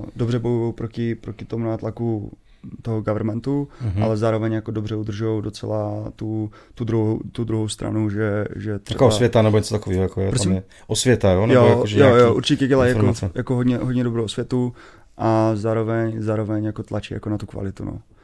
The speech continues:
Speaker 2: Mhm.
Speaker 1: Ta-, tam se právě docela dost často i tady z Evropy posílají, posílají vzorky jako na otestování, protože oni jako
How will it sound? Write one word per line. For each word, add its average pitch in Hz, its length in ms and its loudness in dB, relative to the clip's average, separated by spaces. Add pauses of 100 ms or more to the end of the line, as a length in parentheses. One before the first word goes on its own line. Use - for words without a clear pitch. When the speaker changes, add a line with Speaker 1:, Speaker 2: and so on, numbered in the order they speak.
Speaker 2:
Mhm. 98 320 -2
Speaker 1:
Ta-, 113 160 0 (140)
tam 117 160 -4
se 120 120 -6
právě 113 320 -2
docela 110 300 -6
dost 104 160 -6
často 107 340 -8
i 107 60 -4
tady 107 200 -6
z 101 60 -6
Evropy 107 500 -4 (160)
posílají, 104 560 -6
posílají 107 480 -6
vzorky 104 340 -6
jako 101 200 -8
na 110 60 -4
otestování, 104 680 -6 (280)
protože 107 200 -10
oni 104 220 -2
jako 104 400 -4